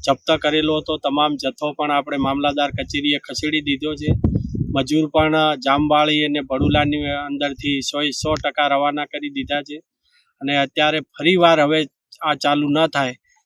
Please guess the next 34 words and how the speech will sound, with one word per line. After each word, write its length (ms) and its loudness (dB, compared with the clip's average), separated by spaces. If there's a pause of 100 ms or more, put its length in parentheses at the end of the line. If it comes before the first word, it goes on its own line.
(160)
તે 240 6
હેતુથી 460 0
આ 180 6
આપણી 260 0
મહેસૂલી 480 -2
ચોકી 360 -4
ઊભી 240 -2
કરવામાં 480 0
આવેલી 220 -2
છે 200 -6 (500)
અને 160 -4
આ 220 2
મહેસૂલી 500 0
ચોકી 360 -2
ખાતે, 480 0 (600)
અ, 80 -4 (200)
હું 240 -2
પોતે 340 0
પણ 280 2
રાત્રે 520 0
બાર, 380 2
એક, 280 2
બે 160 0
વાગે 500 2
અહીંયા 320 -2
આવું 260 0
છું, 220 -6
બેસું 380 -2
છું. 260 -6 (440)
મામલાદાર 480 4
થાનગઢ 600 6
પણ 140 0
આવે 280 0
છે, 300 -4